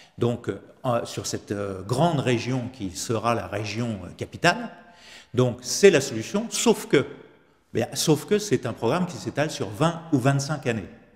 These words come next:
Donc c'est trop long pour le locataire qui, lui, a besoin de se loger tout de suite. Restent, euh, les institutionnels, donc les compagnies d'assurance, euh, les banques,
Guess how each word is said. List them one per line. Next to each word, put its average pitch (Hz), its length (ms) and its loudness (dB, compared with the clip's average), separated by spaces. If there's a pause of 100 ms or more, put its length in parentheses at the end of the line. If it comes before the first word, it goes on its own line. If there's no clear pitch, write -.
(220)
Donc 147 160 4
c'est 151 120 4
trop 156 200 4
long 151 160 2
pour 107 160 -4
le 107 80 -2
locataire 113 580 -4
qui, 113 120 -2
lui, 147 140 2
a 139 60 4
besoin 107 240 -4
de 139 60 -8
se - 100 -8
loger 110 400 -2 (220)
tout 175 80 4
de 165 80 -6
suite. - 300 -14 (1200)
Restent, 165 420 8 (580)
euh, 113 220 4
les 131 240 4
institutionnels, 139 720 2
donc 117 200 -4
les 110 80 -8
compagnies 113 360 -2
d'assurance, 151 760 -2 (240)
euh, - 60 -12
les 127 120 0
banques, 208 360 4